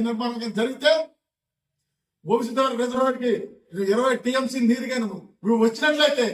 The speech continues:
ఈ శ్రీకాకుళం జిల్లాలో రెండు వందల, రెండు లక్షల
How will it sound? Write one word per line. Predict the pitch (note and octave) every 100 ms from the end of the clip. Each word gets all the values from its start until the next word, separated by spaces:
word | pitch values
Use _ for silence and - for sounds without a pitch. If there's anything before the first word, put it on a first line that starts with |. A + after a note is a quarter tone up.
| - _ -
ఈ | C4+ D4
శ్రీకాకుళం | C4+ C#4 D4+ D4 C#4+ A#3
జిల్లాలో | C#4 D#4 C4+ A3 - - -
రెండు | A#3 - D4+
వందల, | C#4+ C#4+ C#4 C4 G#3+ F3
రెండు | B3 D4 D#4
లక్షల | D4+ C4+